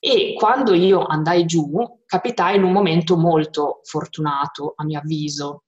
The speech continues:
perché fu il momento in cui questi ragazzi non solo si incontravano, perché già lo facevano da qualche mese, ma avevano iniziato a raccontarsi vicendevolmente il loro vissuto di guerra.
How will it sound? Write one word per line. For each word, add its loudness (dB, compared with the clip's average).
perché 0
fu -2
il 2
momento 2
in -2
cui 4
questi 2
ragazzi -2
non -2
solo 0
si -2
incontravano, -2
perché -6
già 0
lo 2
facevano -4
da -4
qualche -8
mese, -14
ma 0
avevano 0
iniziato 0
a 2
raccontarsi -2
vicendevolmente 0
il 4
loro 4
vissuto 0
di -4
guerra. -2